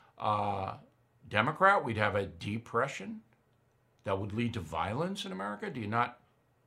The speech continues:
understand that's what would happen? 'Cause it would. And I didn't see what their answer was. But no matter what their answer was,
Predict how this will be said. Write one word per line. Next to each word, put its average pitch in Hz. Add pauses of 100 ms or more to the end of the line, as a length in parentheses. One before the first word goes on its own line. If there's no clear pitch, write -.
(180)
understand 117
that's 139
what 127
would 113
happen? 220 (320)
'Cause 104
it 76
would. 147 (1500)
And 220
I 220
didn't 226
see 226
what 214
their 220
answer 247
was. 92
But 196
no 220
matter 233
what 262
their 226
answer 95
was, -